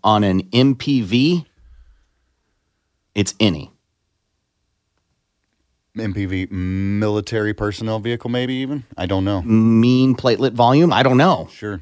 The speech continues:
Speaker 2: sure.
Speaker 1: I don't know what that means when it comes to a vehicle.
Speaker 2: Twenty-five percent's not that dark, though.
Speaker 1: No.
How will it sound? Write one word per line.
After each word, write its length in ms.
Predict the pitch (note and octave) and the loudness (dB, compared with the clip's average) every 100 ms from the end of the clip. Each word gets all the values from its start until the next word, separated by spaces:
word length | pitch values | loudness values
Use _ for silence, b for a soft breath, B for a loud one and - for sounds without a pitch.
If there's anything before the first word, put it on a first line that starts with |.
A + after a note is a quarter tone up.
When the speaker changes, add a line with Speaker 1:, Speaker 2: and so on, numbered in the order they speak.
| - | -14
Speaker 2:
sure. 320 | - A2+ G2 | -16 -10 -6
Speaker 1:
I 60 | A2 | -2
don't 80 | |
know 80 | B2 | 0
what 80 | B2 | 0
that 140 | A#2 | 2
means 280 | A#2 D3 A2 | 2 2 2
when 120 | A2+ | 0
it 80 | A#2 | -2
comes 180 | A#2 G#2 | 0 2
to 80 | A2 | 2
a 60 | |
vehicle. 440 | G2+ C3+ F2 G#1+ - | 4 2 0 -6 -10
Speaker 2:
Twenty-five 800 | - F#3 B3 B3 - - G#3 G#3 | -10 -6 -6 -6 -10 -12 -10 -10
percent's 580 | - F#3 - F3+ G#3 - | -14 -14 -14 -12 -12 -12
not 340 | F#3 F#3 G#3 F3+ | -12 -12 -12 -14
that 280 | F3 - | -16 -16
dark, 400 | - F#3+ A#3+ A#3+ | -14 -10 -10 -10
though. 500 | - A2 E2 C#2+ B1+ - _ _ _ | -10 -8 -6 -8 -12 -18 _ _ _
Speaker 1:
No. 440 | G#2+ A#2+ G2+ B1+ | -4 0 0 -2